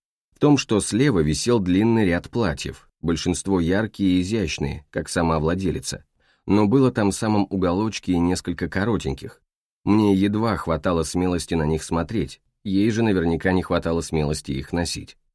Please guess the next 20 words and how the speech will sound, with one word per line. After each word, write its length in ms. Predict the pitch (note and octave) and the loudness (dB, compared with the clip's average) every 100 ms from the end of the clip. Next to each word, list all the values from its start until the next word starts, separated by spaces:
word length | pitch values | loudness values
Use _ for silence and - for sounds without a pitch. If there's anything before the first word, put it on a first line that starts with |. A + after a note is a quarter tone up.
| _ _ _ _ _ | _ _ _ _ _
Во 120 | G#2 G#2+ | -2 0
втором 340 | A2+ C3 D#3 | 0 2 0
шкафу 340 | - C#3 C#3+ | 0 -2 0
были 240 | C3 G#2+ F#2 | 2 4 2
полки 380 | D#2 B2 B2+ G#2 | 2 0 0 -4
с 100 | - | -6
аккуратно 460 | E2+ F#2+ G#2 F#2+ | -4 -4 0 -2
сложенными 480 | D#2 G2 F#2+ F2+ F2 | 0 0 2 2 2
рубашками 640 | E2+ E2 F#2+ - F#2 D#2+ | 0 0 -2 -2 -2 0
из 100 | D2+ | -2
ткани 380 | - - E2 D#2 | -4 -4 -2 -2
Оксфорда 540 | - G2+ - G2 F#2+ E2+ | -2 -4 -2 -2 -2 -2
и 200 | C#2 D#2 | -2 -4
перекладина, 800 | D2+ F2 E2 G#2+ G2+ D2 C2+ C2 _ _ _ _ | -2 -4 -2 -4 -2 -2 -6 -10 _ _ _ _
на 140 | F#2 | 0
которой 340 | F2+ E2 B2 G2 | 0 -2 0 0
висела 400 | E2 D2 G2+ E2 | 0 0 0 0
коллекция 580 | D2+ D#2 F#2+ - - D#2 | -2 -2 -2 -2 -4 -4
костюмов 600 | D#2 D2 - F2 E2+ - | -4 -4 0 0 0 -2
троек, 440 | G#2 D#2 - - | -2 -2 -4 -14